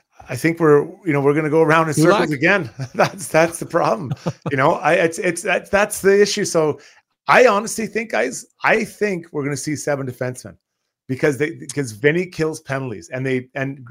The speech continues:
Speaker 1: Sha-, uh, Shaw, to use your words, they like their seventh D man better than like their twelfth forward. I, I really think that. Um, I, I just, I think Vinny's a penalty killer.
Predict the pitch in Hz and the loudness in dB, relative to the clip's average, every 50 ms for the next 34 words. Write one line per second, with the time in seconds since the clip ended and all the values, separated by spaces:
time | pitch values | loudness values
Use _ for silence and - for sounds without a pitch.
0 | - - - - 139 135 135 - 135 127 - - 143 165 165 151 139 151 147 117 | -16 -10 -4 -2 0 0 0 -2 -4 -4 -2 -2 -2 -2 -2 -2 -2 -4 -2 -2
1 | 131 139 143 139 143 139 127 - - _ - - _ _ _ _ - 151 165 180 | -2 0 0 2 0 0 -2 -6 -14 _ -20 -20 _ _ _ _ 2 4 6 6
2 | 190 190 - 170 - - 185 190 185 180 160 - - 185 185 175 160 135 113 139 | 6 4 0 -6 -4 0 0 0 0 -2 -6 -6 -6 -6 -4 -4 -6 -4 -2 -2
3 | 143 151 143 147 139 139 135 135 127 113 - - 131 127 123 - - 120 123 123 | 0 0 0 -2 -2 -2 -4 -6 -10 -10 -6 -4 -2 -2 -2 -2 -2 -2 -2 -2
4 | 107 - _ _ _ - 127 - - 147 160 156 156 175 185 196 - - 175 226 | -4 -6 _ _ _ -6 -6 -2 -2 -2 -2 -2 -2 -4 -4 -6 -6 -8 -8 -8
5 | 220 - 127 92 - _ _ _ _ _ _ _ _ _ _ _ _ - 120 117 | -8 -10 -12 -12 -14 _ _ _ _ _ _ _ _ _ _ _ _ -6 -6 -4
6 | 117 113 113 110 110 107 107 107 107 104 - - - 117 131 151 143 143 170 165 | -2 -2 -2 -2 -4 -4 -8 -10 -14 -18 -16 -10 -6 -4 -2 -2 -2 -2 -4 -4
7 | 175 202 180 - - - - 202 190 202 _ - - - 135 147 143 185 190 139 | -4 -6 -6 -6 -10 -14 -18 -20 -20 -20 _ -14 -6 -4 -4 -2 0 -2 -2 -2
8 | 127 160 165 190 185 165 170 165 - 151 170 190 196 - - 170 175 - 170 123 | -2 -4 -4 -4 -6 -8 -10 -10 -8 -8 -8 -8 -8 -8 -8 -8 -6 -6 -8 -10
9 | - | -12